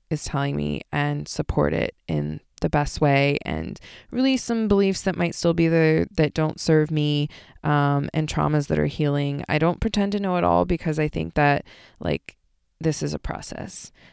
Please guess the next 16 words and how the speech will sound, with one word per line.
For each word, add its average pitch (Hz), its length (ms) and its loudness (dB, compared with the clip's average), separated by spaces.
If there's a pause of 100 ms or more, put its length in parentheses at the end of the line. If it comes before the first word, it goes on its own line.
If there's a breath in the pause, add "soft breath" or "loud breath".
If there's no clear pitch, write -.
(140 soft breath)
There 151 300 2 (580)
are, 156 360 0
I 156 120 -2
know, 156 400 0
still 151 320 -2
some 156 200 -4
uncomfortable 151 600 -2
emotions 269 720 -2 (600 soft breath)
and 156 220 0
situations 202 840 0
that 156 260 0
I 160 120 2
avoid 156 580 2 (200 soft breath)
with 165 200 -2
snacking, 220 840 -2 (340 loud breath)
and 156 520 0